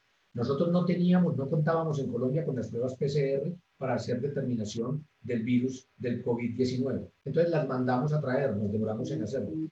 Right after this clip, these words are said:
pero al fin logramos conseguirlas. Pues bien, cual-, después de conseguir las pruebas, encontramos que había un atranque en el kit de extracción. Esto es un proceso que tiene cinco pasos y la muestra que uno hace del hisopado faringe del pas-, de la paciente o del paciente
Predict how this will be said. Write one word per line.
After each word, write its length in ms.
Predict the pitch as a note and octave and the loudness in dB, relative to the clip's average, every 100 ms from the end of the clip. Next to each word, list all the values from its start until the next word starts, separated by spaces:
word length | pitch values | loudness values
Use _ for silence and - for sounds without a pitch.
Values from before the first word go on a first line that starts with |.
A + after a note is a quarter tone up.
| - | -2
pero 140 | C3+ | 0
al 100 | C3 | 0
fin 140 | D3 D#3+ | 0 0
logramos 440 | F3+ F3 F3 F3+ | 2 0 0 -2
conseguirlas. 720 | D#3 - B2+ D3+ G#2+ - _ _ _ _ | -2 -4 -2 -2 -2 -6 _ _ _ _
Pues 200 | - D3+ | -6 -4
bien, 300 | C3+ D3+ - | 2 2 2
cual-, 300 | G#2+ A2+ G#2+ - | 0 -4 -6 -8
después 400 | A2+ G#2 C#3 C#3+ | -4 -2 2 2
de 80 | F3 | 2
conseguir 400 | E3+ D3+ D3 D#3 | 2 2 2 0
las 160 | E3+ | 0
pruebas, 360 | F#3 E3+ E3+ - | 2 4 4 2
encontramos 600 | - B2+ B2+ B2 B2+ D3+ | -4 -2 0 0 0 0
que 100 | - | -2
había 320 | A#2+ B2 - - | -2 0 -2 -2
un 160 | D3 | 0
atranque 560 | D#3 D3+ D#3 D3 E3+ F3+ - _ _ - | 2 2 2 0 0 -4 -4 _ _ -2
en 240 | C3+ C3 | 0 0
el 200 | A#2 - | -2 -2
kit 280 | F3+ F3 D3+ | 2 4 4
de 80 | E3 | 0
extracción. 680 | - D#3 - D#3+ D#3+ - - _ _ | -2 -4 -4 0 0 -2 -8 _ _
Esto 200 | - - | -6 2
es 60 | D#3 | 4
un 120 | F3 | 4
proceso 460 | G3 E3+ F3 D#3 D#3 | 2 2 2 2 2
que 100 | C3 | 0
tiene 200 | B2+ - | 0 -2
cinco 340 | F3 D3+ D#3+ | -2 -2 -2
pasos 420 | C#3 A#2 D3+ - _ _ _ - | -4 -4 -6 -10 _ _ _ -8
y 80 | C3 | 0
la 160 | B2 | 0
muestra 400 | B2 D3+ D#3 F3 | 2 0 0 -2
que 80 | F3 | 0
uno 220 | F3+ E3+ | 0 2
hace 240 | D#3+ D#3 E3+ | 0 0 -2
del 120 | C#3 | -2
hisopado 480 | B2 B2 - C#3 D3 | -2 -2 0 0 0
faringe 360 | C3+ B2+ A#2+ | 0 0 2
del 200 | D3 D3 | 4 2
pas-, 240 | - C#3 - | 0 -4 -2
de 220 | C3 A#2 A2 | -4 -4 -4
la 140 | A#2+ | -6
paciente 460 | B2 D3 D3+ D3 B2+ | -4 -2 0 0 0
o 40 | |
del 140 | A#2+ B2+ | -2 -2
paciente 560 | D3 C#3+ C3 G#2+ E3+ | -4 -6 -8 -10 -12